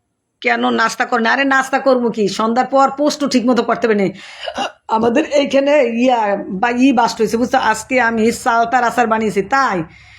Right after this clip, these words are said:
মা-, মুমু বানাইছে মনে হয় জলপাইয়ের আচার। আজকে দেখলাম যে জলপাইয়ের আচার ই করে, আহ, ইয়া, ক-, ট্রান্সমিটার বাস্ট হয়ে গেছে। তারপর শুনি যে রাত্র এগারোটার আগে, মানে দশটার আগে আর ইয়ে না, কারেন্ট না, মোবাইলে চল্লিশ পার্সেন্ট আছে চার্জ।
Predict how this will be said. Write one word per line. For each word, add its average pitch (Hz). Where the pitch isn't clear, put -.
মা-, 240
মুমু 262
বানাইছে 302
মনে 294
হয় 285
জলপাইয়ের 269
আচার। 196
আজকে 277
দেখলাম 262
যে 269
জলপাইয়ের 254
আচার 262
ই 269
করে, 277
আহ, 196
ইয়া, 202
ক-, 214
ট্রান্সমিটার 269
বাস্ট 247
হয়ে 240
গেছে। 175
তারপর 226
শুনি 247
যে 277
রাত্র 240
এগারোটার 262
আগে, 262
মানে 240
দশটার 240
আগে 240
আর 240
ইয়ে 233
না, 196
কারেন্ট 226
না, 208
মোবাইলে 247
চল্লিশ 262
পার্সেন্ট 247
আছে 208
চার্জ। 196